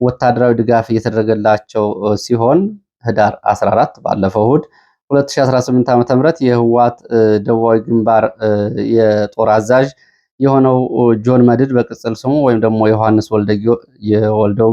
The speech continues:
የወልደ ጊዮርጊስ የጭላ በተባለ ቦታ በመገኘት ስልጠና ካምፕ በመገኘት እነዚህን ታጣቂዎች ስለመጎብኘቱ ነው መረጃዎቹ የሚገልጹት። የዘመቻ ማብራሪያና ከታጣቂዎቹ ጋር ወደፊት ስለሚኖር ዘመቻ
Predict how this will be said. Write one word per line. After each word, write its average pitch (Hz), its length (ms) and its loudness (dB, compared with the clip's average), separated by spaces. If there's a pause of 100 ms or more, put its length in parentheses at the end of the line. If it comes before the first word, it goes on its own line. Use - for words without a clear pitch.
(140)
የወልደ 107 260 0
ጊዮርጊስ 123 400 2 (500)
የጭላ 127 440 2
በተባለ 117 440 0
ቦታ 113 300 -2
በመገኘት 113 680 0
ስልጠና 117 460 -2
ካምፕ 123 300 0 (360)
በመገኘት 113 640 2 (420)
እነዚህን 123 420 2
ታጣቂዎች 117 680 0 (160)
ስለመጎብኘቱ 110 960 2
ነው 101 120 2 (300)
መረጃዎቹ 107 560 0 (260)
የሚገልጹት። 123 720 2 (600)
የዘመቻ 127 580 2
ማብራሪያና 117 540 2 (100)
ከታጣቂዎቹ 113 600 -4 (100)
ጋር 123 180 2 (120)
ወደፊት 117 400 -2
ስለሚኖር 110 460 -2
ዘመቻ 107 340 -4